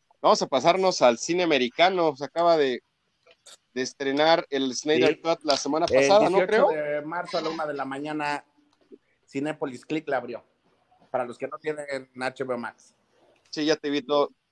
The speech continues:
Speaker 1: Sí, lo vi todo mamador ahí publicando este cabrón en el Facebook. Ay, el Snyder, el Snyder.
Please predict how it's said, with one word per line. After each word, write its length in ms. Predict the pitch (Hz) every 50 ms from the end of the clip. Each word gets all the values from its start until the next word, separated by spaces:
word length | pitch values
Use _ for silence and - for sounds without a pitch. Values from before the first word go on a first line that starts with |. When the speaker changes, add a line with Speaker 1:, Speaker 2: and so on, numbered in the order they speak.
| _ _ _ _ _ _ _ _ _ _ _ _ _ _ _ _ _ _ _ - _ _ _ -
Speaker 1:
Sí, 180 | - 143 143 139
lo 120 | 135 131
vi 160 | 139 143 131
todo 180 | - - 143 135
mamador 440 | 131 117 110 117 117 120 127 127 127
ahí 80 | 120
publicando 520 | - 117 104 104 104 - - 117 117 117 113
este 220 | - - 107 -
cabrón 380 | - 98 92 98 104 107 135 143 101 -
en 160 | - 95 95 87
el 100 | 87 -
Facebook. 420 | - 110 104 101 - 127 139 _ _ -
Ay, 240 | 127 170 240 226
el 160 | 226 170 151 139
Snyder, 380 | - 147 147 151 135 135 117
el 180 | 113 110 110 107
Snyder. 340 | - 123 123 120 113 110